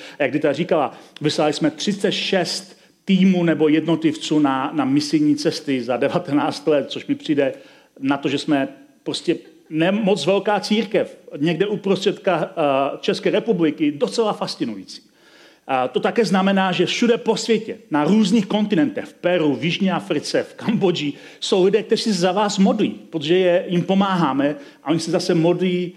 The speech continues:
za vás, za každého člověka, který je součástí Lamentu. Tak možná ani nevíte, kolik lidí po světě vysílá své modlitby za vás.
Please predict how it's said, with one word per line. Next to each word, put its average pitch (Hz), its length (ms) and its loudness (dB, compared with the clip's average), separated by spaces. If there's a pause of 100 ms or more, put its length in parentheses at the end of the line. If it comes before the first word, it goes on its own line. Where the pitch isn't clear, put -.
(280)
za 156 240 -2
vás, 120 240 -2
za 143 80 -4
každého 165 420 0
člověka, 160 300 -2
který 151 140 -4
je 139 60 0
součástí 147 460 -2
Lamentu. 175 320 2
Tak 175 120 0
možná 208 240 4
ani 214 160 0
nevíte, 208 360 2
kolik 214 480 0
lidí 320 440 2
po 269 220 -2
světě 214 400 -2
vysílá 170 520 -4
své 170 220 0
modlitby 147 560 0 (600)
za 120 180 -2
vás. - 500 -8